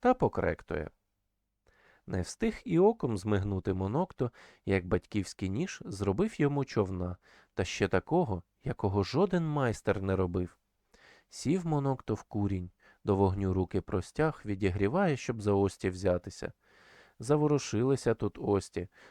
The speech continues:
Соромно стало їм, що товариші працюють, а вони без діла лежать. Піднялись, держаком човна у воду зіпхнули. Поплив човен по річці. Кресело в човен ускочило,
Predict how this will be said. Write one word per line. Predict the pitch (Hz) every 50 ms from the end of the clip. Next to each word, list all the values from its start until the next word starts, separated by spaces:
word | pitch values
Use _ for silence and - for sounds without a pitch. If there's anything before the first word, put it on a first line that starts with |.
| _ _
Соромно | - - - 165 165 156 151 151 151 151 151 143
стало | - - - 139 135 131 131
їм, | 123 110 98 90 85 -
що | - - - 104
товариші | - 113 107 104 101 104 101 - - - 98
працюють, | - - 95 95 - - - 160 165 123 95 - - _
а | 110
вони | 107 117 151 180 202 190
без | 123 101 104 160 165 135
діла | 123 123 147 156 131 104 95
лежать. | 92 92 92 90 107 - 85 170 _ _ _ _ _ _ _ _ _ - - - - - - - - _ _ _
Піднялись, | - 92 90 92 92 90 87 87 104 151 175 - - - _
держаком | - 101 101 98 92 98 101 - - 107 101 95
човна | - - - 92 90 92 92 120 156 170
у | 151
воду | 139 135 135 139 123 120 110
зіпхнули. | 107 117 117 - - - 110 104 104 101 98 98 95 _ _ - - - - _ _
Поплив | - 98 _ - 151 196 247 - -
човен | - - 170 156 143 143 123 107
по | _ 113 104
річці. | 98 98 98 92 - - - - 95 90 - _ _ _ _ _ _ _ _ _
Кресело | - - 107 120 117 - - 104 101 98 95
в | 95 92
човен | - - - 98 92 95 92 92
ускочило, | 92 92 - - - 180 185 - - - 95 82 80 -